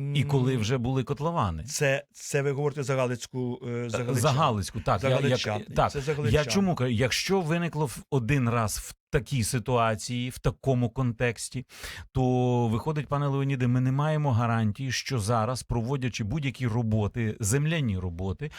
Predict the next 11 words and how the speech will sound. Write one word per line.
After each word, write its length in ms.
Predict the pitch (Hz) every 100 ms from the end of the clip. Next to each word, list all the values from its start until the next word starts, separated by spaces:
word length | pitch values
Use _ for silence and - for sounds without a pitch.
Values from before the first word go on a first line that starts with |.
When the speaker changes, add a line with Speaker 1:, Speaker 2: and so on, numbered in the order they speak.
| - -
Speaker 1:
ми 360 | 117 135 147 135 _ _
можемо 800 | - 123 120 95 120 123 143 160 -
наткнутися 1080 | 120 123 - 123 127 107 131 110 - 156 175 - 92
на, 680 | 113 120 127 127 127 127 113 _ -
е, 800 | - 120 120 117 113 113 113 117 131
залишки 520 | 120 147 151 135 151
тих, 380 | 131 151 147 -
е, 40 | 151 156 143 143
в-, 760 | 139 135 135 123 127 131 127 139 113 - - 190 - - - - - 151 110
тих 160 | 147
могил. 440 | 143 151 220 135